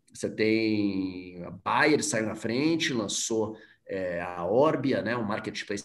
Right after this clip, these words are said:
interno deles, com um programa de fidelidade, que era o AgriService, bem bacana, uma iniciativa importante que tá evangelizando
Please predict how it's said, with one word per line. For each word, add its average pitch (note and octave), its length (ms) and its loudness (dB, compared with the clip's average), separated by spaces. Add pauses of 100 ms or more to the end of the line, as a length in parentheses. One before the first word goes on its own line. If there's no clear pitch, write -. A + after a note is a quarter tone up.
interno G2 360 -4
deles, A2+ 580 0
com - 140 -8
um F2+ 340 -8
programa G#2 320 -6
de G2+ 80 -8
fidelidade, G2 640 -6
que - 80 -6
era F#2 80 -4
o G2 60 -4
AgriService, A2+ 760 -2
bem D#3 120 0
bacana, D#3+ 560 0 (340)
uma A#2 100 4
iniciativa B2+ 400 2
importante D3+ 720 0
que - 80 -6
tá - 80 0
evangelizando A#2 800 0